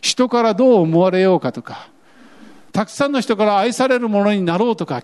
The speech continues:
嫌われないものになろうとかはありません。ただ、主への献身です。主の御心を行っていくという献身です。そして、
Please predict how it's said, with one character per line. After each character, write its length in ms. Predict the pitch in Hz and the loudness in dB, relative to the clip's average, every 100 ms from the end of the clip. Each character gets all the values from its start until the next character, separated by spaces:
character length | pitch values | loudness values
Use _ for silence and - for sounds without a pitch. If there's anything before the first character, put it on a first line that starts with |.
| - | -2
嫌 180 | 196 247 | 0 2
わ 80 | |
れ 80 | 254 | 0
な 160 | 254 247 | 0 0
い 60 | |
も 140 | 233 233 | 0 0
の 100 | 240 | 0
に 60 | |
な 120 | 202 185 | 0 0
ろ 120 | 220 | 0
う 40 | |
と 80 | 190 | 0
か 120 | 165 | 0
は 140 | 147 139 | 0 0
あ 40 | |
り 80 | 165 | 0
ま 120 | 160 | -2
せ 180 | - 135 | -2 -6
ん。 120 | 110 - _ _ _ | -6 -14 _ _ _
た 120 | - | -6
だ、 280 | 214 180 131 - _ - | -4 -4 -8 -14 _ -8
主 260 | - - | -4 0
へ 100 | 190 | 0
の 120 | 147 | 0
献 160 | 127 151 | -4 -4
身 300 | 135 - 123 | -2 -2 -4
で 80 | 104 | -6
す。 80 | - | -8
主 200 | - 190 | -2 0
の 100 | 165 | 0
御 140 | 151 | -2
心 380 | 156 156 165 160 | -2 -2 -2 -2
を 280 | 202 220 143 | 0 0 -2
行 140 | 147 | -4
っ 140 | 139 | -4
て 240 | - _ 131 | -6 _ -4
い 80 | 123 | -4
く 160 | 185 | -4
と 120 | 202 | -4
い 100 | 151 104 | -4 -2
う 120 | 104 | -4
献 220 | - 135 | -2 -2
身 280 | 131 - 143 | -2 -4 -4
で 120 | - | -6
す。 180 | - - - - - - - - - | -10 -14 -20 -20 -20 -20 -20 -20 -20
そ 200 | - - | -6 -2
し 100 | 202 | -2
て、 380 | - 220 220 208 | 0 0 0 -4